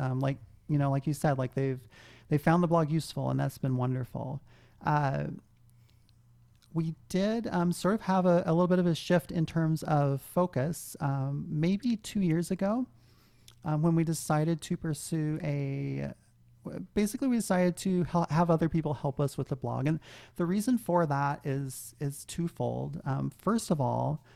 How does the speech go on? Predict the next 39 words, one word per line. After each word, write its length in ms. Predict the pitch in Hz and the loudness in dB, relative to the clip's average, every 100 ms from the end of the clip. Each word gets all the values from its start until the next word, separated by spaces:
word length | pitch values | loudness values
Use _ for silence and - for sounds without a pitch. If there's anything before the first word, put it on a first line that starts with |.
| - _ _ | -20 _ _
it's, 480 | 175 175 - - - _ _ _ - - _ _ _ - _ | 0 0 -4 -12 -14 _ _ _ -20 -20 _ _ _ -20 _
it's 220 | 185 175 | 0 0
just, 260 | - 220 - | 0 0 0
it 80 | 170 | 0
just 200 | 262 - | -2 -2
takes 160 | 262 | -2
a 40 | 285 | 0
lot 140 | 262 | 0
of 80 | 247 | 0
time 240 | 160 196 | 2 4
to 80 | 214 | 4
write 240 | 170 170 147 | 4 4 2
good 140 | 156 | 2
blog 260 | 139 170 - | 2 0 0
posts. 380 | 123 131 - | 0 -2 -4
And 160 | - 147 | -2 0
so 520 | - 156 147 143 147 - _ _ - | 2 2 2 0 -4 -10 _ _ 0
when 140 | 165 | 4
I 80 | 175 | 4
was 180 | 185 175 | 4 2
writing, 240 | 160 165 | 2 2
like, 200 | 170 147 | 0 0
one 160 | 160 156 | 0 0
blog 240 | 147 147 | 0 0
post 180 | 151 143 | -2 -2
a 60 | 151 | -2
day, 180 | 208 | 2
like, 160 | 185 165 | 2 2
I 60 | 151 | 0
literally 480 | 143 151 151 147 | 2 2 2 0
didn't 240 | 135 143 147 | 0 0 2
have 240 | 135 139 | 2 2
time 160 | 143 139 | 2 2
to 80 | 127 | 2
do 120 | 147 | 2
anything 380 | 135 131 143 139 | 0 0 2 2
else. 300 | 143 123 - | 0 -2 -4
And 120 | 143 | -2
so 420 | - 135 131 | 2 2 0